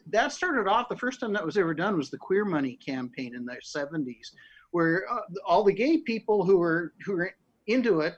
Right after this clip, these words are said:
would basically rubber stamp their paper money with a little rubber stamp that said "Queer Money." And before you know it, you s-, you got it in your change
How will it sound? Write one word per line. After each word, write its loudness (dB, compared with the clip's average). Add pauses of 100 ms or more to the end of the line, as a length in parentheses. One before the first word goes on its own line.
would -4 (540)
basically 2
rubber 0
stamp -4
their 0 (580)
paper -2
money -2 (340)
with 2 (280)
a 0
little 6
rubber 2
stamp 0
that -12
said -4
"Queer -4
Money." -8 (600)
And 2 (840)
before 4
you 4
know 6
it, 2 (280)
you -8
s-, -6
you -4
got 4
it -2
in -6
your 0
change -4